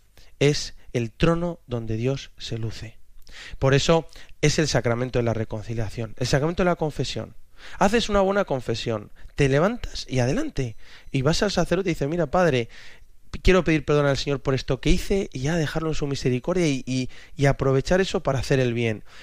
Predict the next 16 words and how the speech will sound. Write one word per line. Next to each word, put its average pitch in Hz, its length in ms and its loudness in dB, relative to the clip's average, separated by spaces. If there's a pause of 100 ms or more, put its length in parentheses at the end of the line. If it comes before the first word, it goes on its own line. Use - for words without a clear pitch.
(160)
O, 139 120 4
"Mira, 143 240 4
quiero - 440 6 (240)
pedir 143 260 2
la 147 140 2
gracia 139 260 2
al 131 60 0
Señor 135 200 -2
de 127 80 2
perdonar 135 480 2
esta 139 200 2
situación", 139 520 0
y 127 80 -2
ya 139 120 4
dejarlo, 151 420 2
porque 127 340 0